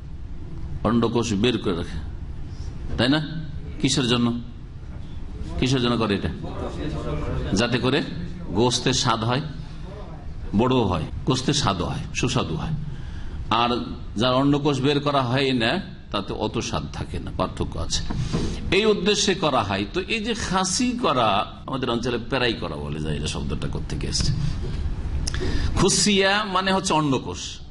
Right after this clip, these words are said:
আর খাসি করা মানে অন্ডকোষ বের করে না, খুসিয়া বের করে না, এই হচ্ছে খাসি করা। তো আরবিতে খুসিয়া শব্দটি ব্যবহৃত হয়, ওখান থেকে খাসি শব্দটি। আমরা যে বকরাকে খাসি বলি শব্দ, কিন্তু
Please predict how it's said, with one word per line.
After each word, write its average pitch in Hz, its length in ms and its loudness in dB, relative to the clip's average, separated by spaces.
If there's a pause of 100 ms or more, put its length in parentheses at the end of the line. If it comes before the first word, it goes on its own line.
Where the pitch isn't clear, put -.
(100)
আর 135 160 2
খাসি 170 420 0
করা 185 140 2
মানে 196 140 2
অন্ডকোষ 170 480 2
বের 107 180 0
করে 90 180 -4
না, 101 100 0
খুসিয়া 151 400 2
বের 98 200 2
করে 69 180 -8
না, 101 60 -2
এই 143 60 2
হচ্ছে 143 160 0
খাসি - 300 -2
করা। - 240 -8 (840)
তো 151 400 2 (100)
আরবিতে 143 380 0
খুসিয়া 147 320 2
শব্দটি 98 360 -2
ব্যবহৃত 101 380 0
হয়, 85 200 0
ওখান 170 240 0
থেকে 180 180 4
খাসি 147 340 0
শব্দটি। 107 480 0 (120)
আমরা 135 240 2
যে 139 160 0 (400)
বকরাকে 123 640 2
খাসি 131 380 2
বলি 113 400 2 (520)
শব্দ, 269 220 0
কিন্তু 110 300 0